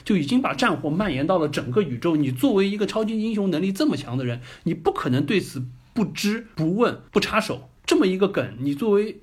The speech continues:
一个超级英雄，你现在把它作为一个单独的片子独立抛出来，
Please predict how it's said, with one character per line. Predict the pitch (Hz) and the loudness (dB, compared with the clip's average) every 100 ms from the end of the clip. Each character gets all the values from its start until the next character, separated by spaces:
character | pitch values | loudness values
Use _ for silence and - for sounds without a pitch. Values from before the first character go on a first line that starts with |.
| _ - | _ -10
一 | 165 | -4
个 | 175 202 | 2 2
超 | 156 208 214 | 2 2 2
级 | 185 | 0
英 | 196 214 | 0 0
雄， | 143 120 | 0 -2
你 | |
现 | 123 196 | 0 0
在 | |
把 | 156 | 0
它 | 104 | -4
作 | 147 170 | 0 2
为 | 160 | 2
一 | 165 | 0
个 | 156 | 0
单 | 175 214 | 0 0
独 | 156 | 0
的 | 147 | -2
片 | 147 180 | -2 -2
子 | 165 | -2
独 | 127 | -2
立 | 151 | -2
抛 | 151 - 196 | -2 0 -2
出 | 185 | -2
来， | - | -8